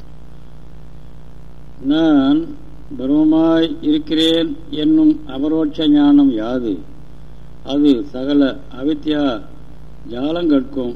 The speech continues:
விரோதியாகலின், நான் பிரம்மத்தை அறிகின்றேன், அறிகிறேன் இல்லை என்னும்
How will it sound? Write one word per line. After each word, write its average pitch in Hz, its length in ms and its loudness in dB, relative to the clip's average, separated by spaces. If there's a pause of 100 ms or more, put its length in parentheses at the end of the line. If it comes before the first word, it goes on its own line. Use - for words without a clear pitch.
(140)
விரோதியாகலின், 135 920 0 (1040)
நான் 143 440 6
பிரம்மத்தை 147 580 2 (160)
அறிகின்றேன், 151 720 0 (160)
அறிகிறேன் 151 500 0
இல்லை 143 300 2
என்னும் 131 360 0